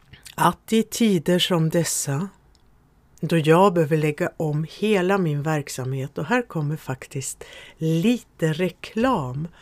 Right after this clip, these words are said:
för min egen verksamhet. Jag jobbar alltså i vanliga fall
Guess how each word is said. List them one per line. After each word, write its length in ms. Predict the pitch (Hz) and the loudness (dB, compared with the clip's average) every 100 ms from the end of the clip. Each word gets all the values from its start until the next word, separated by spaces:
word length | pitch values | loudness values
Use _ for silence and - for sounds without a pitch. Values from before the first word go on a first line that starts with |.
| - - - | -20 -20 -14
för 320 | - 165 156 | -2 0 2
min 300 | 156 156 165 _ | 0 -2 -4 _
egen 840 | 214 214 165 143 - 262 254 160 147 _ _ - | 0 4 4 0 -2 0 0 0 -6 _ _ -6
verksamhet. 1200 | 147 156 143 - - 131 131 139 170 - - - _ _ _ _ - - - - - | 0 2 0 -6 -8 -8 -8 -10 -12 -18 -20 -20 _ _ _ _ -20 -20 -20 -20 -14
Jag 540 | - 151 190 214 226 - | -6 4 8 10 8 6
jobbar 460 | 220 226 185 156 156 | 4 4 4 2 0
alltså 380 | 135 147 - | 0 -2 -4
i 80 | 156 | -2
vanliga 720 | 143 196 202 156 156 170 196 | 2 6 6 4 0 -2 -2
fall 500 | - - 135 143 147 | -4 -6 -4 -4 -8